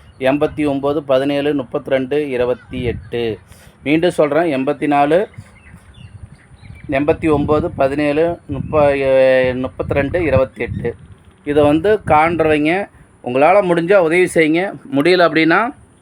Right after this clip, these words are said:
இதை நாலு பேத்துக்கு தெரியப்படுத்துங்க. அதுவும் ஒரு உதவி தான். எந்த அளவுக்கு இதை வீடியோவை வைரலாக்குறீங்களோ, அந்த அளவுக்கு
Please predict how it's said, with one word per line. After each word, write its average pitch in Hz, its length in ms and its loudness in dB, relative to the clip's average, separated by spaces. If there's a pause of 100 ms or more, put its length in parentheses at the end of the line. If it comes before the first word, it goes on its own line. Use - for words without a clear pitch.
(960)
இதை 147 200 2
நாலு 147 300 0
பேத்துக்கு 170 300 0
தெரியப்படுத்துங்க. 143 680 0
அதுவும் 185 500 0
ஒரு 156 180 2
உதவி 139 300 0
தான். 120 180 -4 (1500)
எந்த 170 340 0
அளவுக்கு 202 320 2
இதை 175 160 2
வீடியோவை 165 580 2
வைரலாக்குறீங்களோ, 156 720 0 (200)
அந்த 143 280 2
அளவுக்கு 180 560 2